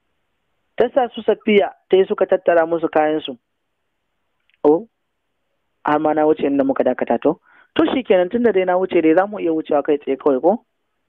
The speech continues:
Wata attendant ce ta yi ma-, magana, ta taimaka mata suka kama umma suka fito da ita. Sun yi sa'a suna fitowa suka samu mai adaidaita, nan suka saka ta suka shiga da ita, su Safiya suka nufi F M C.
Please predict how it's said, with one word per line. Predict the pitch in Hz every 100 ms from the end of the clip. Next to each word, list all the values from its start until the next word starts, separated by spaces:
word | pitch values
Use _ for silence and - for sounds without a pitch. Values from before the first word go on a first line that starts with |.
| _ _ _ _ _
Wata | 202 262 -
attendant | - 240 247 240 208
ce | 202 196
ta |
yi | 214 214
ma-, | 208 180 - _ _ _ _ _ _ _ 160
magana, | 165 160 190 202 143 - _ -
ta | 208
taimaka | 254 247 214 185
mata | 180 185
suka | 165 -
kama | 160 175 170
umma | 170 170 156
suka | -
fito | 147 156 165
da | 151
ita. | 139 135 - _ _
Sun | 214
yi | 240
sa'a | 247 269 202 185
suna | 220 185
fitowa | 180 190 175
suka | 175 180
samu | 165 151 160
mai | 165
adaidaita, | 143 143 165 151 156 143 - _
nan | 196 233
suka | 294 220
saka | 220 196
ta | 180 175
suka | 196 175
shiga | 156 170
da | 156
ita, | 151 - - -
su | 220
Safiya | 202 - 180
suka | - -
nufi | 156 -
F | 165 175
M | - 160
C. | 156